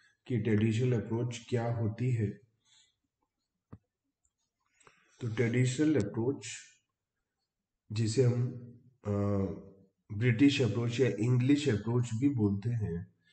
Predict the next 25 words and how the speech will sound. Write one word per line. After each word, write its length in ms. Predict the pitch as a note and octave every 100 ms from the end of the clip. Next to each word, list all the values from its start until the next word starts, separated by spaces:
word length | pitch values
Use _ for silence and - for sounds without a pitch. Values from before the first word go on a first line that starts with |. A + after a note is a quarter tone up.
| _ _
इस 200 | C#3 D3
approach 460 | D#3+ D3 C3+ B2+ B2+
में 280 | B2 A#2+ D3+
हम 260 | C#3 C#3
लोग 340 | B2+ C3 G2+ -
अपने 360 | A2+ A#2+ C#3+
accounts 680 | D3+ A#2+ G#2+ A2+ A2 D3 D#3+
को 400 | - A#2 C3 - _ _ _ _ _ _ _ _ _ _ _ _ _
तीन 220 | D3+ D#3
part 260 | D3+ A2 F2+
में 180 | G#2 C3
divide 380 | A#2+ F#2+ E2+ -
करते 320 | E2 - F#2+
हैं, 320 | G2+ D#3+ - _ _ _ _ - - _ _
personal, 840 | G#2 G2 - A2+ B2+ F3 G3 - - -
real 540 | G2+ G2+ G2 G#2+ C#3 - - -
and 240 | A#2 B2+
nominal। 540 | G2+ E2 D#2+ E2 - - _ _ _ _ _ _ _ _ _ _ _ _ _ _ - _ _ _ -
तीन 220 | C3 A#2+
टाइप 240 | G#2 G2 -
के 80 |
अकाउंट्स 460 | C3+ G#2 G2 G#2+ G#2+
हैं, 100 | E3+ - - _ _ _ _ -
पर्सनल, 720 | A2+ A2 B2+ E3 A#3 - - G#2
रियल 480 | G#2+ A2+ A#2+ F3